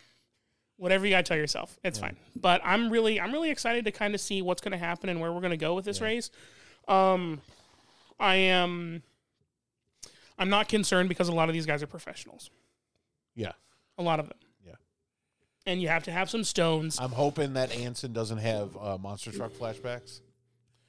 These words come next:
Speaker 1: I mean, he was like, he was probably racing.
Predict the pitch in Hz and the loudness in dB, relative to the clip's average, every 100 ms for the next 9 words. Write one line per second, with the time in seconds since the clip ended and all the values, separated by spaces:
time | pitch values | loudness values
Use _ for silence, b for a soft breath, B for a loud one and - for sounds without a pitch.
0 | _ _ _ _ _ _ _ _ - 233 | _ _ _ _ _ _ _ _ -4 4
1 | 262 262 269 262 226 269 370 302 190 190 | 6 6 6 6 6 4 4 4 4 2
2 | 202 | 2